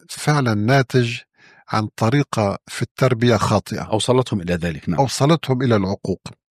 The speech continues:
Speaker 1: آه، الشيء الثاني، أنك عندما تربي أو تنمي في ابنك ثقافة العطاء،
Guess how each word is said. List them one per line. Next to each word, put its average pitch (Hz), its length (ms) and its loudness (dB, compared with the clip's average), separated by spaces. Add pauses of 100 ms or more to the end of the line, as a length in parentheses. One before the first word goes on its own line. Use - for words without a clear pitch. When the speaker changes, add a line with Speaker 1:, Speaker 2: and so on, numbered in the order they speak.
(1600)
Speaker 1:
آه، 123 200 -4
الشيء 190 340 2
الثاني، 165 640 0
أنك 143 320 0
عندما 131 720 2
تربي 120 720 0
أو 107 160 -4
تنمي 127 540 0
في 120 300 -4
ابنك 113 360 -2
ثقافة 113 640 -2 (100)
العطاء، 95 560 -2